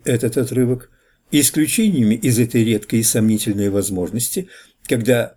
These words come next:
происходит перевоплощение на этой земле в соответствии с разоблачённой Изидой, я процитировал страницы триста пятьдесят один, триста пятьдесят два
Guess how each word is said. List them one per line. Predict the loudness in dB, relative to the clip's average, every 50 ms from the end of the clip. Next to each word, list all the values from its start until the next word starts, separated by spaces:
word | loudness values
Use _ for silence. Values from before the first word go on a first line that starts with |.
| _
происходит | 0 2 2 2 2 2 0 0 0 0 -2 -2
перевоплощение | 0 2 4 4 4 2 0 -2 -4 -4 -6 -4 -2 -2 0 0 0 0
на | -2 -2 -4
этой | -2 -2 -2 -2
земле | 0 0 0 2 0 0 -2 -4 -12 -20 _
в | -4 0
соответствии | 2 2 0 0 -2 -6 -8 -8 -8 -6 -8 -8 -6 -6 -6 -8 -8 _ _ _ -6
с | -2 0
разоблачённой | 2 2 2 0 0 0 -2 -2 -2 -2 -2 -2 -2 -4 -6 -4
Изидой, | -2 0 0 0 0 -2 -6 -8 -12 _ _ -2
я | 0 0 0
процитировал | 0 -2 -4 -4 -4 -4 -4 -2 -2 -2 0 -2 -2 -4 -6 -8 -14 _ _
страницы | -6 -6 -2 0 0 2 2 2 0 0 -2 -2 -2 -2 -4 -4 _ _ _
триста | -4 -2 0 0 0 -2 -4 -6
пятьдесят | -8 -8 -8 -6 -6 -4 -4 -4 -4 -4 -4
один, | -4 -4 -4 -6
триста | -6 -4 -4 -4 -4 -4 -6 -10
пятьдесят | -10 -10 -10 -6 -4 -4 -2 -2 -4 -4
два | -4 -4 -2 -2 -2 -2 -4